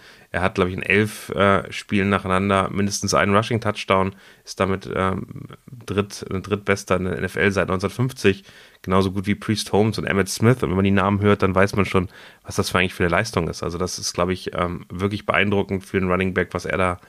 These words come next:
die Saison abliefert. Und ja, ich weiß, jeder, der jetzt irgendwie Titans-Fan ist, wenn Derrick Henry da wäre, könnte er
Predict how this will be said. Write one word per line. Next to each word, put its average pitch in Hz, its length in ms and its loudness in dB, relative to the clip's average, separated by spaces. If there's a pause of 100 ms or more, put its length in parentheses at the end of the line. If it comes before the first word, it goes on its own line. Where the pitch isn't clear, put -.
(280)
die 98 80 -4
Saison 87 220 0
abliefert. 113 560 0 (300)
Und 85 120 -6
ja, 92 280 4
ich - 160 -6
weiß, 95 340 2
jeder, 98 260 4
der 92 160 2
jetzt 92 180 2
irgendwie 92 180 -4
Titans-Fan 98 500 2
ist, 95 260 -2 (260)
wenn 98 140 4
Derrick 92 320 4
Henry 101 240 6
da 92 240 2
wäre, 92 220 4
könnte 101 360 2
er 90 420 2